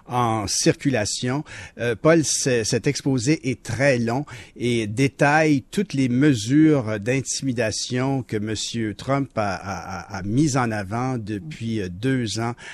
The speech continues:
à l'encontre de l'enquête sur l'ingérence russe. Le New York Times affirme que Monsieur Trump a lancé des attaques contre l'enquête sur l'ingérence russe à plus de mille cent reprises. Ce matin, Monsieur Trump est déchaîné sur Twitter. Il attaque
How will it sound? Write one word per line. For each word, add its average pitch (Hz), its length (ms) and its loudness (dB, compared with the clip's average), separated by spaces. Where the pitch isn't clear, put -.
à 131 140 2
l'encontre 127 680 0
de 104 120 -4
l'enquête 110 540 -2
sur 113 260 -4
l'ingérence 107 600 -4
russe. 139 320 -2
Le 117 120 0
New 123 100 0
York 123 200 -2
Times 139 260 -2
affirme 135 380 -2
que 117 80 -4
Monsieur 110 280 -4
Trump 139 320 -4
a 113 80 0
lancé 110 320 -2
des 117 220 -2
attaques 139 420 -4
contre 110 300 -6
l'enquête 127 500 -2
sur - 160 -6
l'ingérence 107 640 -6
russe - 360 -2
à 120 140 -2
plus 139 260 -2
de 113 140 -4
mille 143 580 2
cent - 420 -2
reprises. 113 680 -4
Ce - 200 -8
matin, 127 300 -2
Monsieur 113 280 -4
Trump 120 320 -6
est 98 60 -4
déchaîné 117 760 -2
sur 107 200 -6
Twitter. 110 440 -6
Il 120 180 -2
attaque 113 460 -4